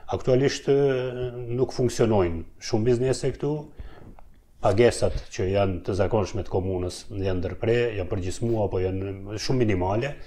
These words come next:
janë të hira të atilla që nuk mundsojnë kryerjen e obligimeve të zakonshme të cilat i ka komuna, prandaj edhe ne duhet të përgatisim një plan konkret,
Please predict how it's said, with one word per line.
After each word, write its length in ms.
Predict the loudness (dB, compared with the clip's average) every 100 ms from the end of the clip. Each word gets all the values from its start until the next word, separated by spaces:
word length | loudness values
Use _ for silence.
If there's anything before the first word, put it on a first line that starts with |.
| -10 -12 -18 -4
janë 300 | 0 2 0
të 100 | 2 4
hira 240 | 6 6 2 -14 -20 -14
të 140 | 0 2
atilla 320 | 4 4 4
që 160 | 0 -2
nuk 240 | 0 -2 0
mundsojnë 840 | 0 0 0 0 2 2 0 -2 -2
kryerjen 340 | 2 2 4 2
e 60 |
obligimeve 480 | 0 -2 -2 -2 -2
të 80 | -2
zakonshme 400 | -4 -4 -4 -6
të 80 | -4
cilat 240 | -6 -4
i 60 | -6
ka 140 | -8 -6
komuna, 400 | -4 -4 -4 -8 -12 -12 -6 -2
prandaj 240 | 2 2
edhe 80 | 2
ne 80 | 0
duhet 320 | 0 -2 -4 -12
të 80 |
përgatisim 560 | -6 -2 0 -2 -2 -6
një 80 | -4
plan 220 | -2 -2 0
konkret, 480 | 2 2 2 0